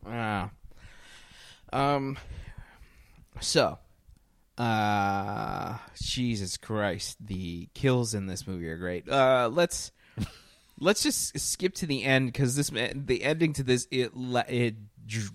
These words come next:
it, it made my jaw drop with its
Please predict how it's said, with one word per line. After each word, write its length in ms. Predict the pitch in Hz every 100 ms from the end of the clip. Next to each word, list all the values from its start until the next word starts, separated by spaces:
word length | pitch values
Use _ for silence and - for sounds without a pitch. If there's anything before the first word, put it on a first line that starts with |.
| 101 -
it, 240 | 123 -
it 220 | 110 113 -
made 260 | 123 131 127
my 200 | 127 117
jaw 440 | 101 110 117 117
drop 480 | 110 110 104 98 - - _ - - - -
with 440 | 120 120 113 -
its 600 | - 110 101 - - -